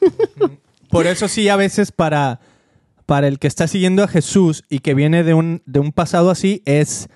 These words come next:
Speaker 1: Cero.
Speaker 2: completamente tajante, ¿no? Y pienso que ahí es donde nosotros como cristianos debemos de entender eso y no, no calificarlo de legalista,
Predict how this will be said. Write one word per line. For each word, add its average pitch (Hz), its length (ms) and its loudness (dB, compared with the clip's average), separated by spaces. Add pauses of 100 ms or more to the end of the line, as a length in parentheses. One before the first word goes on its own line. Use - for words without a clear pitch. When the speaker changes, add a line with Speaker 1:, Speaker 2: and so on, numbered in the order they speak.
(120)
Speaker 1:
Cero. 214 420 -2
Speaker 2:
completamente 160 800 0
tajante, 131 520 -2
¿no? 170 260 -2 (240)
Y 147 120 0
pienso 170 280 0
que 190 100 -2
ahí 180 200 2
es 196 80 -2
donde 180 240 0
nosotros 160 360 0
como 147 240 -4
cristianos 156 600 -2
debemos 160 340 -2
de 165 60 -2
entender 135 400 -2
eso 175 320 -2 (580)
y 143 200 2
no, 147 360 -2
no 139 220 -2
calificarlo 147 640 0
de 143 80 0
legalista, 117 720 -2